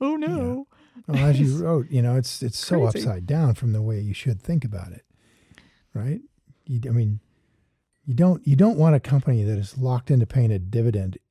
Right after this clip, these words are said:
Speaker 2: no matter what, including
Speaker 1: Right.
Speaker 2: borrowing the money to do so and ignoring possibilities for growth or restructuring their business or
Speaker 1: Or
Speaker 2: doing
Speaker 1: being
Speaker 2: the right
Speaker 1: prepared
Speaker 2: thing.
Speaker 1: for a pandemic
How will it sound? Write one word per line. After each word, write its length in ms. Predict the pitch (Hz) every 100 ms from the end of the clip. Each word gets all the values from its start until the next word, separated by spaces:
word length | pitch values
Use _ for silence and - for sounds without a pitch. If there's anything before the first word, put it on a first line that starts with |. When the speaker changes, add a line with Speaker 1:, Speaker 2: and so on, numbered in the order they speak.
| -
Speaker 2:
no 380 | 120 117 123 117
matter 380 | 113 107 95 90
what, 480 | 87 107 95 - _ _ _
including 680 | - 123 - 139 123 107 104 -
Speaker 1:
Right. 400 | 233 349 269 - _
Speaker 2:
borrowing 540 | 113 117 135 131 127 113
the 80 |
money 260 | 113 120 110
to 100 | 101
do 260 | 95 123 127
so 460 | - 98 98 101
and 480 | 117 110 107 104 113 -
ignoring 800 | 123 107 117 123 123 113 110 113 -
possibilities 540 | 110 - 120 110 98
for 120 | 113
growth 460 | 101 151 151 139 -
or 160 | 110
restructuring 640 | 107 120 113 - 120 - 107
their 120 | 98
business 540 | 104 147 135 139 131 131
or 180 | 104 117 _ _ _ -
Speaker 1:
Or 80 | 165
Speaker 2:
doing 40 | 156
Speaker 1:
being 220 | 135 127
Speaker 2:
the 60 |
right 140 | 123 120
Speaker 1:
prepared 500 | - 214 - 233 233
Speaker 2:
thing. 80 | -
Speaker 1:
for 640 | 208 196 190 196 208 220 _ _ _ _
a 100 | 214
pandemic 800 | - 226 196 196 214 226 269 -